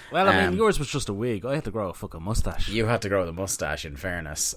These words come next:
Speaker 2: And you kept it on until later that night, uh, in fairness. I did, I did think you were gonna sneak off to the bathroom and shave it off
Speaker 1: <laughs>
Speaker 2: in the bowling alley once we were done. And you will attest to, uh, Lee, that I, I did not for one single second take off the jacket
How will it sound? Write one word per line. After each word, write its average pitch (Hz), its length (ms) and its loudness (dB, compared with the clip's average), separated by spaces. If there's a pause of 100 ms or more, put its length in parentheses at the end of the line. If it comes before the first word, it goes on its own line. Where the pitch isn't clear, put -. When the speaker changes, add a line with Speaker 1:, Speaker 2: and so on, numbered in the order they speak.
Speaker 2:
And 98 160 -6
you 98 80 -4
kept 143 280 0
it 143 80 2
on 139 180 2
until 113 480 -2
later 104 280 0
that 98 200 0
night, 92 560 -4
uh, 85 220 -6
in 82 140 -10
fairness. 87 400 -4
I 87 80 -4
did, 95 200 -8
I 90 140 -6
did 95 260 -8
think 104 200 -4
you 90 80 -4
were 90 60 -6
gonna 90 180 -6
sneak 95 260 -4
off 92 160 -4
to - 40 -20
the 76 60 -12
bathroom 90 360 -4
and 78 100 -8
shave 82 240 -2
it 80 80 -4
off 85 360 -4
Speaker 1:
<laughs> 104 40 -10 (520)
Speaker 2:
in 92 140 -4
the 85 60 -4
bowling 90 360 0
alley 82 220 -4
once 85 220 -6
we 87 80 -6
were 80 100 -2
done. 82 340 -4 (280)
And 95 260 2
you 123 160 4
will 123 140 6
attest - 600 2
to, 90 400 0 (120)
uh, 78 560 -4
Lee, 92 380 -4
that 87 180 -2
I, 90 300 -2
I 92 40 -2
did 113 260 2
not 107 280 2
for 95 240 2
one 101 260 2
single 101 320 4
second 92 460 0
take 95 240 -2
off 95 200 0
the 92 80 -6
jacket 98 400 2